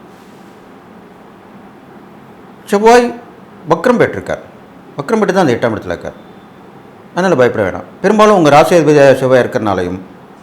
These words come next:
அவர் வக்ரம் பெற்று இருப்பதனாலையும், எட்டாம் இடத்துல செவ்வாய் வந்திருக்கனால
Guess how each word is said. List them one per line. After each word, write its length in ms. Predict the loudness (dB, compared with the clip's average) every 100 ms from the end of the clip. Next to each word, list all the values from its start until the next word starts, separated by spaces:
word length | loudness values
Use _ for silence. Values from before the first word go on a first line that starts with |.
| -2
அவர் 160 | 0 0
வக்ரம் 280 | 0 0 0
பெற்று 200 | 0 -4
இருப்பதனாலையும், 600 | -2 -2 -2 -4 -6 -12 -18 -20 -20 -20 -18 -8
எட்டாம் 220 | 0 0 2
இடத்துல 240 | 0 0 0 0
செவ்வாய் 260 | 0 0 0
வந்திருக்கனால 440 | -4 -6 -8